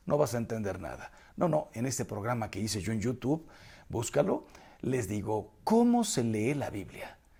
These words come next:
Se comienza por el Evangelio y de ahí qué sigue.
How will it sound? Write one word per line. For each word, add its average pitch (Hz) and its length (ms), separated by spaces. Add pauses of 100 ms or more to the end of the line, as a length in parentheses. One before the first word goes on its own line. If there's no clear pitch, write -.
(200)
Se - 200
comienza 127 580
por 101 160
el 95 120
Evangelio 90 720 (100)
y - 80
de 107 120
ahí 123 280
qué 151 180
sigue. - 560